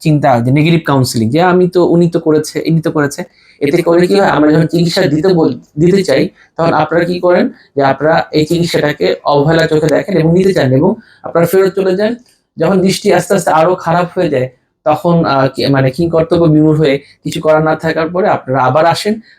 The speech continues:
আবার চিকিৎসাটা এই প্রথম থেকে করতে হয়, কিন্তু দৃষ্টি যেটা চলে যায় সেটা কিন্তু আর ফেরত আসছে না।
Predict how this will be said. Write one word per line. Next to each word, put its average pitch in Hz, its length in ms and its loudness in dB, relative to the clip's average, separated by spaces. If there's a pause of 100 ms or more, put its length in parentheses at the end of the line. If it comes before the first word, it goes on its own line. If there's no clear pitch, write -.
(140)
আবার 185 280 -2
চিকিৎসাটা 185 380 -4
এই 202 160 4
প্রথম 185 340 -2
থেকে 190 140 0
করতে 185 240 -2
হয়, 214 80 -2
কিন্তু 160 180 -6
দৃষ্টি 165 320 -4
যেটা 180 180 0 (100)
চলে 208 220 2
যায় 160 120 2
সেটা 165 180 -2
কিন্তু 170 180 0
আর 160 60 0
ফেরত 160 240 0
আসছে 127 300 -2
না। 135 120 -16